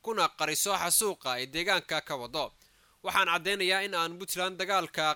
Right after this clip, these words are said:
qayb ka ahayn, kuna jirin mowqifkeedii horena aan waxba iska beddelin. Eedeynta Somalilandna kama duwana kuwii hore ee marin habaabinta ahaa iyo isku dayo kale oo caalwa ah oo ay rabto in ay ku siyaasadayso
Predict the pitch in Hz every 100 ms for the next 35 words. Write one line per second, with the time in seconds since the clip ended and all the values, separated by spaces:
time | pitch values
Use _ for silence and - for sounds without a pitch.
0 | - 185 190 208 185 175 202 131 110 -
1 | 190 160 143 170 196 185 - _ 143 185
2 | 180 - 180 170 202 175 180 196 131 123
3 | 147 160 160 160 202 170 - 220 170 127
4 | 120 113 104 - _ 131 147 196 170 151
5 | 170 160 190 170 185 196 190 - 170 202
6 | 175 170 185 190 - 196 160 165 185 -
7 | 165 160 165 160 156 160 165 214 - 135
8 | 113 98 - - _ 135 180 170 - 156
9 | 151 190 - 170 180 160 156 147 _ _
10 | _ _ 131 151 156 165 170 202 190 196
11 | 202 202 - - _ 135 160 170 170 -
12 | 208 208 214 185 170 165 - - 226 185
13 | 156 151 160 151 151 - 214